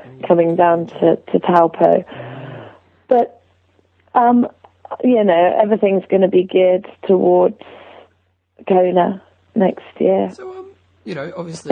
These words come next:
Speaker 1: So
Speaker 2: this year you go and you're an unknown, you know, no one even really looked at you, you know, realistically. But, yeah, how do you think you're gonna be able to handle, you know,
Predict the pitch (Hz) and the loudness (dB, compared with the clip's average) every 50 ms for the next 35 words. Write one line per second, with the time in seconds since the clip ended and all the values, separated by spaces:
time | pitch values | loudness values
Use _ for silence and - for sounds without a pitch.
0 | 180 180 - 117 107 - 139 143 123 - 139 127 123 120 123 123 120 120 120 120 | -2 -2 -2 -4 -8 -12 -14 -14 -14 -10 -10 -8 -8 -6 -6 -6 -6 -6 -6 -8
1 | 117 113 113 107 113 120 120 123 120 110 110 113 117 117 120 120 127 127 127 120 | -8 -8 -6 -6 -6 -6 -6 -8 -8 -8 -6 -6 -6 -6 -6 -8 -10 -10 -8 -8
2 | 113 107 110 113 - 107 117 127 131 120 110 101 101 107 104 104 107 104 110 120 | -6 -8 -8 -8 -8 -6 -4 -4 -4 -4 -6 -8 -8 -10 -10 -10 -10 -8 -8 -8
3 | 120 - 156 - - 104 110 127 - - - - - - _ _ _ - 120 110 | -8 -8 -10 -12 -12 -12 -12 -12 -14 -18 -20 -20 -20 -20 _ _ _ -10 -8 -8
4 | 104 101 107 107 101 - 139 123 123 95 73 117 127 - - - 123 110 110 117 | -8 -8 -10 -10 -10 -10 -8 -8 -8 -6 -8 -8 -10 -10 -10 -10 -10 -10 -8 -4
5 | 139 139 - - - - - - - 143 156 147 147 180 180 180 165 165 160 147 | -4 -4 -4 -6 -12 -20 -16 -10 -6 -4 -4 -2 -2 -2 0 0 -2 -4 -6 -6
6 | 143 139 135 135 135 127 123 - 117 110 135 131 131 123 120 117 117 - - - | -6 -6 -6 -4 -4 -4 -6 -8 -10 -10 -8 -8 -6 -6 -8 -8 -10 -12 -16 -20
7 | - _ _ _ _ _ _ _ - 135 113 107 | -20 _ _ _ _ _ _ _ -10 -10 -10 -10